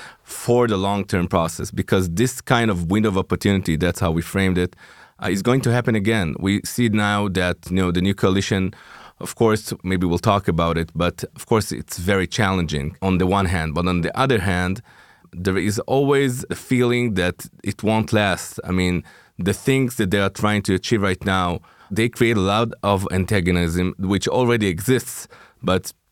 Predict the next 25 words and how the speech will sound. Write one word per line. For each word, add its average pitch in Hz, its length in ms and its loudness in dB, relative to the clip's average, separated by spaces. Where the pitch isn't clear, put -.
all 127 180 2
those 127 200 2
kinds 113 400 2
of 101 240 2
legislation 98 720 0
or 85 60 -2
proposed 95 300 2
legislations 92 840 0
or 92 220 0
those 95 300 0
things 104 400 -2
that 95 200 -2
were 95 160 2
agreed 95 340 0
upon 90 440 0
in 90 140 -2
the 87 140 0
coalition 90 400 0
agreements 87 380 0
that 90 140 -2
were 87 140 0
published 85 400 0
just - 380 -6
yesterday 85 600 -2
are 98 300 0